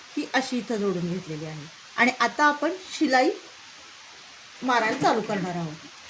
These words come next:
तर हे बघा, हे असं वरती इथं आणि अस्तर इथं खाली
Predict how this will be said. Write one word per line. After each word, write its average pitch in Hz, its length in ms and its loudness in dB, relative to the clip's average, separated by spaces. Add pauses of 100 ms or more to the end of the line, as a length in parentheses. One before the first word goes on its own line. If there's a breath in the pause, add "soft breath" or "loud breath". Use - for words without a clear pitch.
(1500)
तर 214 80 -2
हे 208 140 0
बघा, 180 240 -4 (160)
हे 240 80 -4
असं 233 240 0
वरती 233 320 -2
इथं 240 240 -6 (140)
आणि 226 180 -4
अस्तर 202 300 -6
इथं 196 260 -6
खाली 202 220 -4